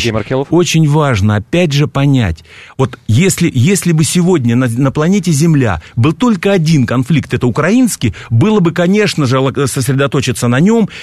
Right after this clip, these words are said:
Speaker 2: и, и говорить о том, я не, я не утверждаю, что на примере украинского конфликта формируется новый, новый закон о геополитике. Боже упаси. Но дело в том, что конфликтов-то на Земле идет много.
Speaker 1: Сирия,
Speaker 2: Просто кто-,
Speaker 1: Украина.
Speaker 2: тот, который близок к нам, мы же не говорим, сам там мегалокальных, и в Таиланде воюют, и на, и в Индии воюют, и на Цейлоне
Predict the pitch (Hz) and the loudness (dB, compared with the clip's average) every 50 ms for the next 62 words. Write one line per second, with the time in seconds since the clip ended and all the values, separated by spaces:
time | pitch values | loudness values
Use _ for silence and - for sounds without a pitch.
0 | - - 147 151 - - 135 127 156 156 170 156 139 135 110 156 147 139 147 156 | -6 -4 -4 -2 0 0 0 2 2 2 2 0 0 0 0 0 0 0 2 2
1 | 165 156 127 139 151 165 156 139 - 165 170 147 151 196 208 190 143 - - 135 | 0 0 0 0 0 0 0 0 0 0 0 0 2 0 0 0 0 -2 -2 -4
2 | 107 - - - 139 139 - 139 151 165 170 156 143 123 139 151 151 - - 151 | -4 -4 -6 -4 -2 -2 0 0 0 0 0 0 0 0 -2 -2 -2 -2 -2 -4
3 | 135 - 143 131 - 190 165 180 - - 143 135 139 139 135 147 165 160 - - | -2 -2 -2 -2 -2 -2 -2 -2 -2 -2 0 0 0 0 2 2 0 0 0 -2
4 | 143 147 151 151 151 147 - - - - - 139 151 156 151 135 143 143 117 156 | -2 -2 0 0 -2 -2 -4 -6 -8 -4 0 0 2 2 2 2 0 0 0 0
5 | 151 147 143 143 143 - - 147 151 123 - 87 95 110 120 185 185 123 131 131 | 0 0 0 0 0 0 0 0 0 -2 -2 -2 -2 0 2 2 0 0 -2 -2
6 | 117 139 123 - - 90 - - - - 139 143 139 131 160 165 156 139 175 127 | -2 -4 -4 -4 -6 -8 -8 -10 -4 0 2 2 4 4 2 2 2 0 0 0
7 | 139 139 160 175 180 143 214 214 156 - 147 - - 147 151 147 123 156 170 170 | 0 0 0 -2 0 0 0 0 0 -2 -4 -4 -2 0 0 0 2 2 2 2
8 | 156 160 139 151 123 160 160 185 214 202 147 117 101 92 - - - - - 156 | 0 0 0 -2 -2 0 2 2 2 2 0 0 -2 -4 -6 -10 -12 -6 -2 -2
9 | 156 156 151 139 131 135 135 127 117 110 95 - - 190 196 - 107 110 - - | 0 0 0 0 0 0 0 -2 -2 -4 -6 -4 -2 0 0 0 -2 -2 -2 -2
10 | 123 120 220 110 110 202 185 - 202 196 202 180 202 214 196 151 175 180 - 214 | 0 0 0 0 0 0 0 0 0 2 2 2 2 2 2 0 0 -2 0 0
11 | 220 208 156 117 107 120 160 160 139 156 185 170 165 180 180 185 170 - 180 170 | 0 0 0 0 0 2 2 2 2 2 0 2 0 0 0 0 0 0 -2 -2
12 | 151 160 170 170 180 202 202 170 139 139 139 143 135 - 160 131 117 107 101 - | -2 0 2 2 2 2 2 0 0 0 0 -2 -2 -2 -2 -2 0 -2 -2 -4
13 | 131 - - 156 160 170 170 165 156 135 151 143 156 165 160 202 214 196 170 - | -4 -4 -2 -2 0 0 0 0 0 0 0 0 0 0 0 0 0 0 0 0
14 | - 156 147 143 143 147 151 156 151 139 160 180 165 143 143 147 135 143 143 160 | -2 -2 -2 0 0 0 0 0 0 0 2 2 2 2 0 0 0 0 0 0
15 | 170 214 196 160 139 - 147 147 160 135 - 165 170 180 180 170 156 - | 0 0 0 0 0 0 0 0 0 -2 -2 -2 -2 0 0 0 -2 -2